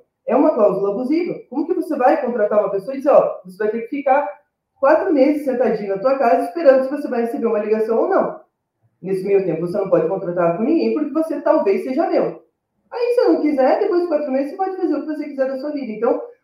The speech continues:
o direito vem pra evitar esses excessos. Né? Muito além de só,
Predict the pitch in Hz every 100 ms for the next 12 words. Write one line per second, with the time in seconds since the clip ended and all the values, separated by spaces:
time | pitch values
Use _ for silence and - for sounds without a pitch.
0 | - 208 247 285 302 254 240 - - 269
1 | 254 240 220 220 294 330 - 220 202 202
2 | 160 139 - _ _ _ _ _ _ _
3 | 185 208 226 - 262 254 226 220 214 233
4 | - -